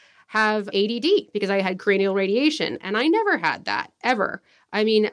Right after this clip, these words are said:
I have a very hard time non-interrupting and, you know, attention to begin with, but not A D D. And so th-, just things like that.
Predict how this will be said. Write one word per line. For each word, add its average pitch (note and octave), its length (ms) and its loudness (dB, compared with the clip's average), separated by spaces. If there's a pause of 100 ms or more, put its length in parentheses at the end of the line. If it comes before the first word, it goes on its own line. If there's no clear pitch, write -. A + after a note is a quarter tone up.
I G#3 160 0
have G3+ 100 0
a F#3+ 60 -2
very F#3+ 240 0
hard F3+ 240 -2
time F3+ 240 0
non-interrupting F3 760 -2
and, E3 200 0
you A#3+ 80 2
know, D3 100 -2
attention E3 380 -4
to D3 40 -8
begin F#3 280 -2
with, F#3 180 -2
but - 160 -6
not G3 400 0
A F3 140 -4
D E3 120 0
D. E3+ 320 -4 (300)
And G#3 160 0
so B3 140 0
th-, B3 160 -6
just F#4 160 0
things F#4 160 0
like E4 160 0
that. A#3 260 -2